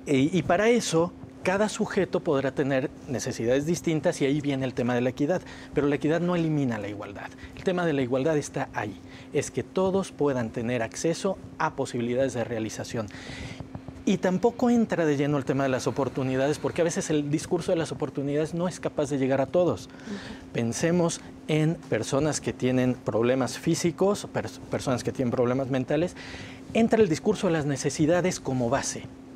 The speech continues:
Speaker 1: Después vendrá el de las oportunidades. Pero bueno, volvamos. Tenemos entonces a la izquierda allí y que entonces dice,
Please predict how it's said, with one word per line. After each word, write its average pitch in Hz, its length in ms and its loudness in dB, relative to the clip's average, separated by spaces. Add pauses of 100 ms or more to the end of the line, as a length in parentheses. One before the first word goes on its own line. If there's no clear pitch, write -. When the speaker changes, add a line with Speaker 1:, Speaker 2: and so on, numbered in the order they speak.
(340)
Speaker 1:
Después 214 320 4
vendrá 165 260 4
el 143 80 2
de 127 100 4
las 120 180 0
oportunidades. 107 640 -4
Pero 139 160 4
bueno, 131 320 4
volvamos. 135 560 0 (380)
Tenemos 196 320 2
entonces 139 500 0
a 123 40 0
la 110 100 0
izquierda 175 500 2
allí 147 260 4 (800)
y 151 160 4
que 156 200 2
entonces 170 580 4
dice, 143 420 2